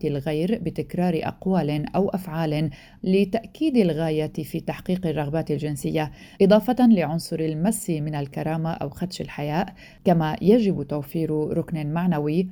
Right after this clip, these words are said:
وهو الركن القصدي، وهو دفع الفاعل للضحية للاستجابة لرغباته الجنسية. مؤخرا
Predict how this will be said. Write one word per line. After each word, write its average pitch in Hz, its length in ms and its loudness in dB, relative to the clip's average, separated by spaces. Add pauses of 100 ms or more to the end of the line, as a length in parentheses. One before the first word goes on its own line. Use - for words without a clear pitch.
(140)
وهو 156 280 0
الركن 165 320 0
القصدي، 175 680 2 (240)
وهو 143 500 0 (220)
دفع 247 360 0
الفاعل 156 540 0
للضحية 143 960 -2 (180)
للاستجابة 175 800 4
لرغباته 151 800 -2
الجنسية. 147 560 -2 (340)
مؤخرا 196 640 4